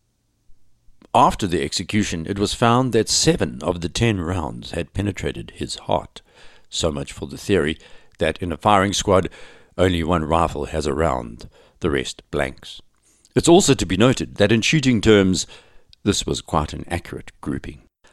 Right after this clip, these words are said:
I found a San Francisco Call newspaper report into this incident published later in nineteen oh three, which featured the headline, "War Romance Has Sad Ending.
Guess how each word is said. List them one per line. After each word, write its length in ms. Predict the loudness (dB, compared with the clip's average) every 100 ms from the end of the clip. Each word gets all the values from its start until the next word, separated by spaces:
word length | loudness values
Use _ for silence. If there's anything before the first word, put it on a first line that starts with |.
| -2
I 160 | 4 4
found 380 | 4 2 2 2
a 40 |
San 220 | 2 2
Francisco 560 | 2 0 2 2 2 2
Call 360 | 4 2 4
newspaper 520 | 2 -2 -2 -2 -2 -4
report 380 | -2 -4 -4
into 200 | -4 -6
this 220 | -4 -4 -2
incident 560 | -4 -4 -2 -4 -2
published 400 | -2 0 -2 -2
later 300 | 2 2 2
in 200 | 0 2
nineteen 320 | 2 2 0
oh 100 | -2
three, 260 | -2 0 -2 -2 -18 -2
which 180 | 0 2
featured 400 | 0 -2 2 4
the 120 | 4
headline, 520 | 4 4 4 4 4 0 -14 -20 -20 -12
"War 380 | -4 0 4 6
Romance 640 | 6 4 0 -4 -10 -12 -10
Has 260 | -2 0 0
Sad 400 | 0 0 -2 -2
Ending. 500 | -4 -6 -10 -14